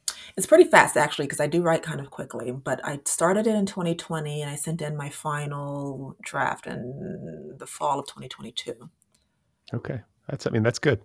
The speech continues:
Speaker 2: That's good. That's a good clip, but it's not, like, crazy. I was expecting you to say you wrote it in, like, three months, which would have made me
Speaker 1: Oh, no, no,
Speaker 2: angry.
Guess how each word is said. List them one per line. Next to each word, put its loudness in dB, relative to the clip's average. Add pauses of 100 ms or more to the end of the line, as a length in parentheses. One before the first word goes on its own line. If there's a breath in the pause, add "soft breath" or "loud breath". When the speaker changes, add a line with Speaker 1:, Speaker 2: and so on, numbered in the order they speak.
Speaker 2:
That's -2
good. -2
That's 0
a 4
good 4
clip, 4
but 8
it's 2
not, 8
like, 0
crazy. 2
I 4
was 4
expecting 2
you 4
to 0
say 4
you 2
wrote 2
it -2
in, -10
like, -6
three -2
months, -4
which -4
would 2
have -2
made 6
me -2
Speaker 1:
Oh, 8
no, 8
no, 4
Speaker 2:
angry. -2